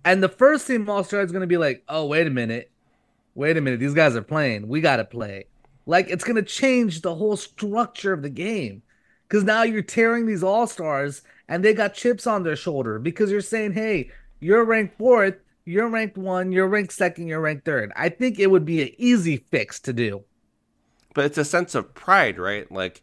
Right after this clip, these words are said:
Speaker 1: Yeah,
Speaker 2: if
Speaker 1: hell
Speaker 2: you're
Speaker 1: yeah.
Speaker 2: voted your top, your top eight, and then the next top eight, then, like, like, I think that's how you're,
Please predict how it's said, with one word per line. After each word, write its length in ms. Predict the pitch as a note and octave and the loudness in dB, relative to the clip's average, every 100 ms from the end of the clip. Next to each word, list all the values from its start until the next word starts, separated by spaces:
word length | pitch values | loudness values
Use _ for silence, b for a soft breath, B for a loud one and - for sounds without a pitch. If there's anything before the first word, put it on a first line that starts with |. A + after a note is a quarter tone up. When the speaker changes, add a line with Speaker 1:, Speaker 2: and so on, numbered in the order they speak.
| - | -4
Speaker 1:
Yeah, 380 | F4 A4 F3+ | 0 2 2
Speaker 2:
if 40 | B2 | 4
Speaker 1:
hell 200 | F3 C#4 | 4 4
Speaker 2:
you're 80 | F4+ | 4
Speaker 1:
yeah. 120 | C4 | 4
Speaker 2:
voted 440 | D3 D3 C#3+ B2 | 4 2 2 0
your 140 | C3+ B2+ | -2 -2
top, 340 | D3 B2+ - | 0 0 0
your 120 | B2 | -8
top 380 | A#2+ C#3+ B2+ - | 0 0 0 -2
eight, 240 | A#2 A#2 - | -6 -6 -6
and 180 | A#2+ A2+ | -6 -6
then 180 | A2 | -6
the 120 | G#2+ A2+ | -6 -4
next 280 | A2+ - | -6 -6
top 240 | - G#2 - | -2 -2 -2
eight, 280 | G#2 F#2+ F2 | -6 -6 -6
then, 180 | G#2 | -8
like, 180 | G#2 G2+ | -8 -8
like, 240 | F#2+ A2+ - | -6 -6 -4
I 80 | |
think 160 | B2 C#3+ | -4 -2
that's 200 | B2 - | -2 -2
how 80 | A#2 | -2
you're, 180 | G#2 | -2